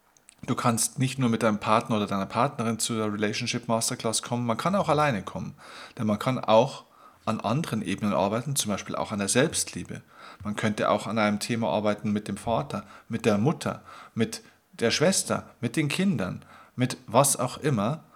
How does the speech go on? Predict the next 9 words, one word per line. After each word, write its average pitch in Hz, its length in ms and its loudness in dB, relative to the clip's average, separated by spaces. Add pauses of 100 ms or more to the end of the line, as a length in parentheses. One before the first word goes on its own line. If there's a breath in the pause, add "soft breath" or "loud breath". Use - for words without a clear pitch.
(580 soft breath)
Liebe 113 480 -2 (840)
hat 123 340 -2 (200)
alle 135 300 4
Ebenen, 104 380 -4
wie 104 80 -2
gesagt, 107 300 -2
zur 110 100 -4
gleichen 101 300 -4
Zeit. - 380 -4